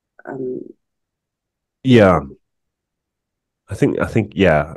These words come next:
Speaker 2: I think, I think you gotta kiss a lot of frogs. I think
Speaker 1: Yes.
Speaker 2: a lo-, I think a lot of the work doesn't go deep enough. I heard
Speaker 1: Yeah.
Speaker 2: an expression on a, on a podcast this morning that, that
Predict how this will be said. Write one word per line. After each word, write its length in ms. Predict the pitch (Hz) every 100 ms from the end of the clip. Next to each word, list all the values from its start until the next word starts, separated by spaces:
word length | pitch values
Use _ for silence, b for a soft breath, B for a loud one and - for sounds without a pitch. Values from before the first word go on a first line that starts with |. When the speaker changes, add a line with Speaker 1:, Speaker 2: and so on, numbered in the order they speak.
| -
Speaker 2:
I 60 | 85
think, 180 | 98 -
I 40 |
think 120 | 92
you 60 | 85
gotta 180 | 87 82
kiss 280 | - 98 90
a 40 |
lot 120 | 78
of 80 | -
frogs. 500 | 87 80 78 - - _ -
I 80 | 78
think 200 | - -
Speaker 1:
Yes. 200 | - 78
Speaker 2:
a 40 |
lo-, 120 | 85 - -
I 320 | 50 65 64 82
think 180 | -
a 40 | 85
lot 200 | 85 73
of 80 | 78
the 100 | 80
work 220 | 80 67
doesn't 240 | 82 87
go 140 | 80 76
deep 240 | 82 -
enough. 300 | 71 73 - _ b b b _
I 60 | 80
heard 140 | 85
Speaker 1:
Yeah. 60 | 76
Speaker 2:
an 40 |
expression 480 | 64 - 90 - 80
on 100 | 76
a, 160 | 73 - -
on 140 | 76
a 40 |
podcast 480 | 73 85 - 78 76
this 160 | 76 -
morning 260 | 82 76
that, 200 | 78 -
that 240 | 80 -